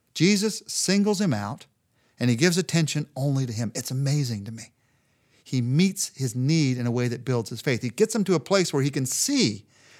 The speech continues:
"I'm praying to God. I'm asking you to trust and to have faith." Why does God work in the way in my life that he works? 'Cause he wants to build my faith. Why does God work differently in different ones of our lives?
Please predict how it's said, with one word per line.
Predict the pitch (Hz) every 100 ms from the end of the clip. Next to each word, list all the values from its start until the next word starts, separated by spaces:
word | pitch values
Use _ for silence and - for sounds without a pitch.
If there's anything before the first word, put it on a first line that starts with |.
| -
"I'm | 110
praying | - 165 165 165
to | 147
God. | 123 123 110
I'm | 110
asking | 127 135 -
you | 131
to | 123
trust | - 127 110
and | -
to | 110
have | 110 107
faith." | - - 120 - _ _ _ _ _ _ _ _ _ _ _ _ -
Why | 123
does | 208 196
God | 180 170
work | 139 151 143
in |
the | 123
way | 110 120 127 127
in | 117
my | 113 117
life | 117 117 120
that | 113
he |
works? | 104 117 127 -
'Cause | 117
he | 101
wants | 101 143 156
to | -
build | 110 117 113
my | 113 101
faith. | - - 117 -
Why | 135
does | 165
God | 151 156 147
work | 139 110
differently | 107 123 - - 165
in | 175
different | 139 139 160
ones | 151 151
of | 143
our | 143
lives? | 147 151